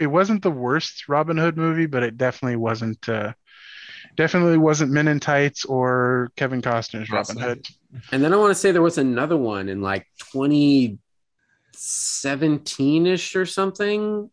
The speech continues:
Speaker 3: I
Speaker 2: Yeah,
Speaker 3: don't
Speaker 2: with
Speaker 3: know
Speaker 2: the
Speaker 3: who
Speaker 2: guy
Speaker 3: the
Speaker 2: from the, uh, Kingsman. I forget his name, but they redid one with him and the one guy from, uh, what was it? Uh, not Vikings, but the motorcycle one. They did, no, no, that's a King Arthur one. Never mind.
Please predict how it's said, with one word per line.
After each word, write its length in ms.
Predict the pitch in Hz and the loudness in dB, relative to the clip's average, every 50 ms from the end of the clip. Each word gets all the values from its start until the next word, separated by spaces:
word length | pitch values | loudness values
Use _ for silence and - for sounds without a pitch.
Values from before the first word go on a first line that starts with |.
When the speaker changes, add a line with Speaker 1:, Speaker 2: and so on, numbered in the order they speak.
| _ _ - | _ _ -2
Speaker 3:
I 60 | 139 | 2
Speaker 2:
Yeah, 40 | 151 165 | 4 4
Speaker 3:
don't 60 | 175 - | 6 4
Speaker 2:
with 60 | - | 4
Speaker 3:
know 40 | - | 4
Speaker 2:
the 60 | 131 | 2
Speaker 3:
who 60 | - | 2
Speaker 2:
guy 180 | - 135 135 135 | 4 4 4 2
Speaker 3:
the 80 | - - | 2 0
Speaker 2:
from 300 | - 147 139 139 139 131 | 0 0 0 2 -2 0
the, 260 | 131 127 127 123 120 | 0 2 2 4 4
uh, 460 | 117 113 110 110 110 107 107 110 107 107 | 2 2 2 2 2 2 2 2 0 0
Kingsman. 500 | - 143 139 135 123 113 104 98 101 101 113 | 0 0 2 2 2 0 -2 -4 -4 -8 -10
I 60 | 113 | -10
forget 240 | - 120 110 117 113 | -8 -4 -4 -2 -2
his 160 | 113 107 107 | -2 -4 -4
name, 400 | 113 110 107 104 101 101 104 107 _ _ _ _ - | -4 -2 -2 -2 -4 -6 -10 -14 _ _ _ _ -4
but 140 | 123 110 - | -4 -4 -2
they 100 | - 110 | 0 -2
redid 300 | 107 110 110 110 110 104 | 0 -2 -2 -2 -4 -4
one 120 | 110 110 110 | -2 -4 -4
with 120 | 110 123 | -2 -2
him 160 | 139 135 135 135 | -2 -4 -2 -2
and 320 | 143 151 175 202 202 175 | 0 0 0 0 0 2
the 80 | 170 185 | 2 2
one 140 | 175 165 151 | 2 2 2
guy 200 | 151 151 151 160 | 4 4 2 2
from, 280 | 156 - 170 151 143 | 2 0 0 0 2
uh, 140 | 143 135 127 | 2 2 2
what 80 | 120 123 139 | 2 2 0
was 140 | 143 135 120 | 0 0 0
it? 140 | 113 104 104 | 0 0 0
Uh, 300 | 101 101 101 101 101 110 _ _ _ - - _ - | 0 0 0 -2 -4 -6 _ _ _ -20 -20 _ -8
not 180 | 135 147 165 151 | -6 -4 -4 -2
Vikings, 760 | 127 127 131 127 - - 98 98 101 104 101 - - - _ _ _ _ - - - - - | 0 0 0 0 0 -2 -2 -2 -2 -4 -6 -8 -12 -14 _ _ _ _ -20 -20 -18 -14 -2
but 180 | - 123 117 - | -2 -2 0 0
the 80 | 123 117 | 0 0
motorcycle 640 | 123 139 143 143 127 - - 107 104 - 110 95 | 2 4 4 2 2 0 0 -2 0 2 0 0
one. 300 | 98 98 95 98 107 110 - | 2 0 -2 -2 -4 -4 -2
They 80 | 113 117 | 0 0
did, 160 | 123 120 117 | 0 0 0
no, 200 | 147 156 156 156 | 2 4 4 4
no, 300 | 147 143 135 110 101 98 98 | 4 4 2 0 -2 -4 -2
that's 180 | 127 123 120 123 | -2 -2 0 -2
a 40 | - | -6
King 180 | - 131 117 110 | -4 -4 -2 -2
Arthur 220 | 101 98 - 101 | -4 -4 -6 -8
one. 120 | 95 95 | -8 -6
Never 180 | 101 104 98 95 | -6 -6 -6 -6
mind. 260 | 95 92 95 98 - | -8 -10 -12 -12 -16